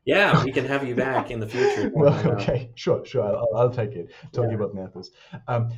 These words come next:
Speaker 2: b-, but, but yeah, anyway, um, to, to go back to this, sure, you can suggest that this event,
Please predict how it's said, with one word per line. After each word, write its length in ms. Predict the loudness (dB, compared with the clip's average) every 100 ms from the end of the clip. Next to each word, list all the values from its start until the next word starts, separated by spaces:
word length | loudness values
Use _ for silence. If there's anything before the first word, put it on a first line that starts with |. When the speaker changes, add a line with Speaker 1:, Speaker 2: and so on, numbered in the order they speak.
| -10
Speaker 2:
b-, 120 | -10 -4
but, 260 | -4 -4
but 180 | -6 -4
yeah, 240 | -6 -6 -6
anyway, 300 | -8 -8 -10 _ _ _ -10
um, 380 | -8 -8 -10 -14 _ -14
to, 200 | -14 -14
to 100 | -14
go 220 | -8 -6
back 200 | -4 -6 -8
to 100 | -12
this, 240 | -10 -12 -16
sure, 360 | -12 -8 -8 -10 _ _ _ _
you 400 | -14 -10 -10 -8
can 460 | -2 0 0 -4 -8 -18 _ -20 _ _ _
suggest 800 | -20 -12 -10 -6 -8 -8 -16 -20 _
that 280 | -10 -8 -10 _ _ _ _ _ _ _ _ _ _ _ _ -14 -14 -14 -10
this 300 | -6 -6 -8 -14
event, 480 | -14 -12 -12 -14